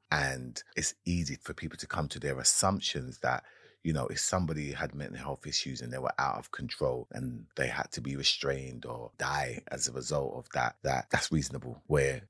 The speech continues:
we're privy to hearing those stories from the people who have died, their loved ones who have campaigned for them. And I suppose for the listeners, I think it's important to understand the other side of the story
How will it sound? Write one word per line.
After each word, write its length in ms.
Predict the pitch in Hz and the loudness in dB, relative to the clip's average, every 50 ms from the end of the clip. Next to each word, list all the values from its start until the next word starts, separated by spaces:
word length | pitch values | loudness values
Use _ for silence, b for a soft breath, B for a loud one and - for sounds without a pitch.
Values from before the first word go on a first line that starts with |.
| - | -4
we're 200 | 65 71 85 85 | 4 6 6 6
privy 440 | - - - 107 85 - 73 - 131 | 6 4 2 0 2 2 0 -2 -2
to 400 | - - - - 127 123 120 - - - _ _ _ _ - - | -2 -2 -2 -2 -4 -8 -8 -12 -14 -20 _ _ _ _ -2 4
hearing 380 | - 80 80 80 73 67 65 64 | 8 8 8 8 6 4 0 -2
those 200 | 67 64 - - | -4 -2 0 0
stories 800 | - - - 76 71 67 65 64 60 60 60 - - - - _ | 0 2 2 0 2 2 0 0 -2 -2 -2 -2 -4 -4 -6 _
from 500 | - - - 71 71 71 69 65 64 64 - - | -6 2 4 4 4 4 4 0 -4 -6 -4 -4
the 80 | - - | -4 4
people 280 | - - - - - | 6 6 6 6 2
who 100 | 71 76 | 0 2
have 180 | 71 67 - - | 0 0 2 0
died, 240 | 71 65 65 60 - | 2 2 2 0 2
their 160 | - 82 80 76 | 4 4 4 6
loved 220 | 73 76 65 64 | 4 4 2 0
ones 340 | 64 64 67 64 64 62 - | -2 -4 -4 -4 0 0 0
who 120 | - 71 | 0 0
have 200 | 62 - - - - | -2 -6 -6 -4 -2
campaigned 720 | - - 80 71 69 - - 82 76 71 65 62 55 - - - | 2 2 2 2 0 2 2 2 4 2 0 -4 -8 -10 -8 -6
for 280 | - - 90 85 87 78 | 2 6 8 8 8 8
them. 300 | 69 67 62 60 64 - - | 6 4 0 0 -4 -6 -2
And 220 | - 69 67 69 67 | 0 0 0 0 0
I 20 | |
suppose 580 | - - - - - 80 71 67 64 - - - | 0 -2 -2 0 0 0 0 0 -2 -4 -10 -8
for 80 | - 65 | -6 -4
the 100 | 65 65 | -2 2
listeners, 560 | 69 82 107 - - - 80 71 69 67 - | 4 4 4 4 2 2 0 -2 -2 -2 -4
I 60 | 73 | -6
think 200 | 67 - - - | -8 -6 -8 -6
it's 120 | - - - | -4 -4 -4
important 500 | 73 76 - - 107 101 - - - - | -4 -4 -4 -2 -2 0 0 -2 -4 -2
to 180 | - 85 - | 0 0 0
understand 600 | 78 80 73 78 - - - - 87 82 80 71 | 0 0 -2 -2 -2 -2 0 2 2 2 2 2
the 100 | 62 53 | 0 0
other 140 | 65 67 67 | -2 0 0
side 280 | - - - 69 65 65 | 0 0 0 -2 -2 -4
of 120 | 67 60 | -6 -8
the 80 | - - | -8 -8
story 500 | - - - 73 69 67 62 58 62 | -6 -2 0 0 0 -2 -4 -8 -10